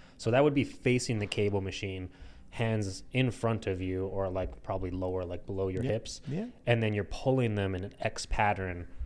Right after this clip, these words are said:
Speaker 1: so
Speaker 2: Up.
Speaker 1: that your hands are o-,
Speaker 2: Yep.
Speaker 1: above head in a Y position. Um, if you wanna get more on this, like, check the YouTube because we're miming it for you.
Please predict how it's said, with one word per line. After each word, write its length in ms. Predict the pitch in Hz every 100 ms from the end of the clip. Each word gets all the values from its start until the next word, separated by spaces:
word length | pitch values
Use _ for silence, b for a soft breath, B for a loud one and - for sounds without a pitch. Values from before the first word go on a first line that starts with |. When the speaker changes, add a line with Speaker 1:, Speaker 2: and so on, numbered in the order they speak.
| B B -
Speaker 1:
so 140 | -
Speaker 2:
Up. 80 | 110
Speaker 1:
that 140 | - 110
your 80 |
hands 320 | 104 110 101 98
are 120 | - -
o-, 120 | 139 127
Speaker 2:
Yep. 100 | -
Speaker 1:
above 400 | 127 120 139 113
head 200 | 123 117
in 100 | 104
a 60 | 95
Y 260 | 98 92
position. 640 | - 98 92 87 95 90 90 b b b -
Um, 380 | 104 92 92 95 -
if 160 | - 131
you 60 |
wanna 240 | 110 110 104
get 160 | 101
more 180 | 95 98
on 140 | 92 90
this, 260 | 90 -
like, 160 | 90 87
check 240 | - 107
the 80 | 98
YouTube 460 | 90 92 - 92 92
because 300 | - 104 101
we're 60 |
miming 480 | 98 95 98 87 85
it 100 | -
for 260 | - 87 85
you. 200 | 87